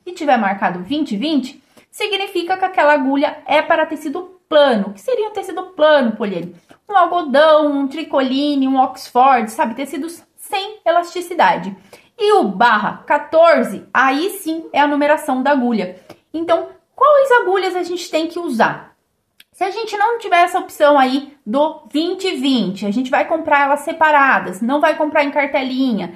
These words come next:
tô comprando aqui no interior, a gente vai se atentar nesse barra quatorze. Teríamos barra nove, barra dez, barra doze, barra quatorze, vão ter várias numerações.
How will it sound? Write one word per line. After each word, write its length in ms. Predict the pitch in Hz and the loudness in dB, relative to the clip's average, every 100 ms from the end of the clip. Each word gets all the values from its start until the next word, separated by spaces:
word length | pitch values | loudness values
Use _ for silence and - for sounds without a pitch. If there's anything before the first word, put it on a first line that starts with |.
| - _ | -20 _
tô 120 | - 277 | -2 0
comprando 420 | 320 320 302 302 | 0 2 2 2
aqui 180 | 302 294 | -2 -2
no 80 | |
interior, 640 | 294 294 277 269 247 214 - - - | -2 -2 0 4 4 4 0 -10 -6
a 100 | 226 | -2
gente 180 | 285 320 | -2 -2
vai 140 | 302 | -2
se 120 | 311 330 | 0 -2
atentar 420 | - 294 277 294 | -2 -4 0 0
nesse 260 | 320 330 359 | -2 -8 -8
barra 640 | 233 269 277 285 339 339 - | 0 4 4 2 -2 -4 -14
quatorze. 800 | - 403 415 285 254 196 175 170 _ _ | -4 -4 2 4 4 0 -6 -14 _ _
Teríamos 500 | 311 311 226 185 - _ | -4 0 -2 -4 -10 _
barra 460 | - 220 302 262 196 | -4 2 2 2 0
nove, 640 | 214 254 330 302 254 269 269 | 0 2 4 4 0 -4 -6
barra 420 | 208 285 285 214 | 2 2 4 -2
dez, 440 | 196 277 269 254 | 2 2 2 -2
barra 340 | 214 269 294 208 | 0 2 2 -2
doze, 460 | 196 269 269 226 | 2 2 2 0
barra 320 | 202 262 285 | 2 2 0
quatorze, 500 | 277 202 - 254 220 | -6 -6 0 0 0
vão 180 | 220 262 | -2 -6
ter 140 | 262 247 | -4 0
várias 320 | 254 262 269 | 2 2 0
numerações. 640 | 269 262 311 - 175 175 | -2 0 -2 -4 -10 -10